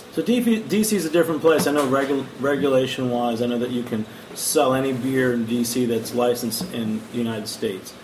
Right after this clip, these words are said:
You know, unlike certain states, you have to go state by state. What's it like f-, for you to import or, or, or sell ciders in, in D C? Is it,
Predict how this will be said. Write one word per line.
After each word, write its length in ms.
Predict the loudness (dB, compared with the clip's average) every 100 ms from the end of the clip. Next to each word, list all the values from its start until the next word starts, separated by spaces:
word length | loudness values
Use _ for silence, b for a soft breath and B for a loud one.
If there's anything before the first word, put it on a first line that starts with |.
| B B -6
You 80 | -2
know, 100 | 0
unlike 380 | 0 -2 -4 -4
certain 280 | -2 -2
states, 400 | -2 0 0 0
you 80 | -2
have 160 | -4 -6
to 60 |
go 240 | -4 -2 -2
state 320 | -4 -4 -4
by 120 | -8
state. 400 | -8 -4 -2 -2 -8 B B B -10 -8 -8 2
What's 200 | 2 4
it 80 | 2
like 180 | 2
f-, 80 | 0
for 280 | -10 -10 -6
you 180 | -2 -4
to 220 | -2 -4 -4
import 540 | -4 -4 0 2 4 2
or, 120 | 0
or, 180 | -4 -8 -12 -10 -8
or 120 | -6
sell 340 | -2 0 0
ciders 540 | 0 0 2 2 -2 -4
in, 160 | -8
in 260 | -6 -8 -6
D 180 | -8 -8
C? 180 | -8 -10
Is 200 | -10
it, 80 | -12